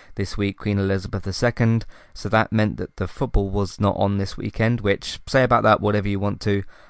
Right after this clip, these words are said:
Um, personally, I don't think it completely makes sense, but it is what it is. Uh, but there's that. It might be called off next weekend as well.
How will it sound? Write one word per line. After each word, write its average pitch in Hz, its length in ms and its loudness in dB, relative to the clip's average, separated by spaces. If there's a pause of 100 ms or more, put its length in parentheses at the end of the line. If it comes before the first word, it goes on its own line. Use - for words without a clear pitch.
(160)
Um, 98 560 4
personally, 101 340 2
I 98 40 -4
don't 98 260 0
think 98 180 -2
it - 80 -6
completely 123 400 0
makes 131 240 0
sense, 127 220 2
but 95 100 -2
it 92 60 0
is 104 120 0
what 101 140 0
it 87 100 -2
is. 95 280 -2 (880)
Uh, 98 220 4
but 87 100 -2
there's 87 200 -2
that. 117 200 4
It 107 60 2
might 110 180 4
be 101 100 0
called 104 240 0
off - 160 0
next - 260 0
weekend 98 320 -2
as 92 120 -6
well. 95 300 2